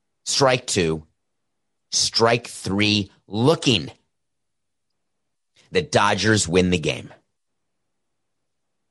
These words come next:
Austin Barnes receives the final pitch before throwing up his helmet, ripping off his mask, and rushing the mound to hug Urias.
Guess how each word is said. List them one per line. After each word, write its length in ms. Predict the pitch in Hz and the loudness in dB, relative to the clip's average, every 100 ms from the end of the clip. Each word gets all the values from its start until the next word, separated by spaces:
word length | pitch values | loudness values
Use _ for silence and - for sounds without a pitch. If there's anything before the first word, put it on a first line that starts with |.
| _ _ - - - | _ _ -20 -10 0
Austin 420 | 123 127 - 117 | 2 2 0 2
Barnes 580 | 120 117 127 131 - - _ | 6 6 6 2 0 -4 _
receives 720 | 82 95 - - 127 135 117 - - | -6 -2 0 2 4 2 -2 -6 -10
the 80 | 98 | -10
final 400 | - 117 123 117 | -2 2 2 2
pitch 580 | - 131 139 - - - _ _ _ _ _ _ _ _ _ _ _ | 4 4 4 0 0 -4 _ _ _ _ _ _ _ _ _ _ _
before 480 | 107 - - 135 139 | -4 -2 4 4 4
throwing 460 | - 127 135 135 | 2 2 4 4
up 200 | 123 131 - - _ | 2 -2 -8 -12 _
his 220 | - 101 - | -4 -2 0
helmet, 480 | 123 135 147 - _ _ _ _ | 0 2 0 -4 _ _ _ _
ripping 360 | 107 147 143 | 0 2 2
off 220 | 120 113 - | 2 2 0
his 200 | 92 82 | -2 0
mask, 500 | 98 113 110 - - - - - | -2 -2 -2 -6 -8 -20 -20 -6
and 300 | 95 85 78 | -4 -4 0
rushing 360 | 131 - 123 | 0 2 0
the 60 | 107 | -2
mound 380 | 98 107 110 110 | -2 0 0 -2
to 100 | 92 | -4
hug 260 | 92 113 | 0 -2
Urias. 640 | 95 90 92 98 101 - | 0 -2 2 2 2 -2